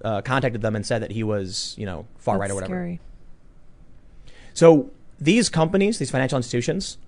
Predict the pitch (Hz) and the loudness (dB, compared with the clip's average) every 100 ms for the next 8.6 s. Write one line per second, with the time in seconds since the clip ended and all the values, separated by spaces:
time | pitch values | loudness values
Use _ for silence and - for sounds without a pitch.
0 | - - 135 151 143 135 139 120 127 107 | -16 0 4 6 6 4 4 2 2 0
1 | 113 117 127 123 98 110 113 117 160 - | 0 2 2 2 0 -4 0 0 -2 -8
2 | - - - - - - - - - 123 | -12 -18 -20 -18 -18 -20 -20 -14 -2 4
3 | 127 123 123 135 113 95 110 - 113 113 | 6 6 4 2 0 -4 -8 -8 -6 0
4 | 113 104 98 90 - - - - - - | 0 0 -4 -8 -12 -18 -20 -20 -20 -20
5 | - 117 127 131 127 131 123 127 117 123 | -6 0 4 4 4 4 2 0 0 0
6 | 110 123 110 110 - - 117 110 123 110 | 0 0 0 -2 -6 -2 0 0 0 -2
7 | 107 101 107 98 95 92 - - - - | -2 -4 -4 -4 -6 -10 -14 -18 -20 -20
8 | - - 120 123 98 - | -14 -6 0 0 -2 -12